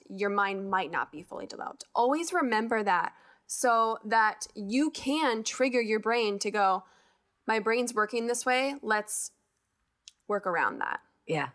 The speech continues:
Speaker 1: Let's, uh, steer our, our reaction to a positive one, or just mind your own business.
Speaker 2: Or mind your own mind at
Speaker 1: Mind
Speaker 2: very
Speaker 1: your own
Speaker 2: least.
Speaker 1: mind.
Speaker 2: I think this comes,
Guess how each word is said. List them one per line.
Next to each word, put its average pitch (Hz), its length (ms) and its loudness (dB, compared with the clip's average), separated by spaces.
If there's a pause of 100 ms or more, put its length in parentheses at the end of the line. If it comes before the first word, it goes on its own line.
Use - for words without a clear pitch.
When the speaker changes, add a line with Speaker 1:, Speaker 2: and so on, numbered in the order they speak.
Speaker 1:
Let's, 190 560 -2 (760)
uh, 185 200 2
steer 208 720 0 (200)
our, 196 420 2 (580)
our 190 540 4
reaction 202 880 0 (120)
to 190 480 0
a 208 80 2
positive 214 600 0
one, 180 320 0
or 247 520 0 (640)
just - 220 -4
mind 247 280 2
your 247 120 0
own 233 140 -4
business. 226 600 -4 (320)
Speaker 2:
Or 226 100 2
mind 240 260 4
your 247 100 4
own 208 120 2
mind 202 380 0
at - 140 -2
Speaker 1:
Mind - 80 0
Speaker 2:
very 240 140 4
Speaker 1:
your 370 100 4
own 349 100 2
Speaker 2:
least. 302 120 4
Speaker 1:
mind. 226 640 0
Speaker 2:
I 226 80 -2
think 294 160 2
this 302 180 0
comes, 247 320 -2